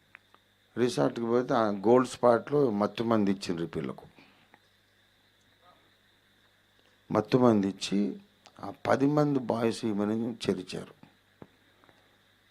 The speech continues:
తెల్లారి లేచి ఏదో దేహంలో తేడాగా ఉందనుకున్నది,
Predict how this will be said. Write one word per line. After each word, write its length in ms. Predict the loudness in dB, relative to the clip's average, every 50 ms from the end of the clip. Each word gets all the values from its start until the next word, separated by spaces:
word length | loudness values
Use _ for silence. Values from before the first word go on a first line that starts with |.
| _ _ _ _ _ _ _ _ _ _ _ _ _ _ _ _ _ _ _ _ _ _ _ _ _ _ _ _ 2
తెల్లారి 360 | 4 4 6 6 6 6 4
లేచి 380 | 2 2 0 0 -2 -4 -4 -2
ఏదో 340 | -2 -2 -2 -2 -2 -4 -2
దేహంలో 560 | -2 -2 0 0 0 -2 -4 -6 -6 -8 -8 -10 -12 -6 -2
తేడాగా 400 | 0 2 2 4 2 2 2 2
ఉందనుకున్నది, 840 | 2 0 0 0 0 -2 -2 -4 -6 -6 -4 -4 -4 -4 -4 -8